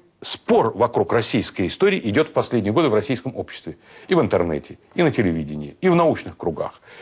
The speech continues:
И какое внимание власть уделяет истории, да? Ну вот вы знаете, выработана единая концепция учебника для средних школ, и при этом ее как бы принимают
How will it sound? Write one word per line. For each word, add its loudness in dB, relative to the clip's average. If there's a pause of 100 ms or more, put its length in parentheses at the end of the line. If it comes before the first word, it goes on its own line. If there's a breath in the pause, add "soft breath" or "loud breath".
(300 loud breath)
И 0
какое 2
внимание 4
власть 2
уделяет 0
истории, -2
да? 2
Ну -2
вот -4
вы 2
знаете, -2 (240 loud breath)
выработана 2
единая 2
концепция -2
учебника 2
для 2
средних 0
школ, 0 (300 loud breath)
и -2
при 2
этом 2
ее 2
как -2
бы 0
принимают 2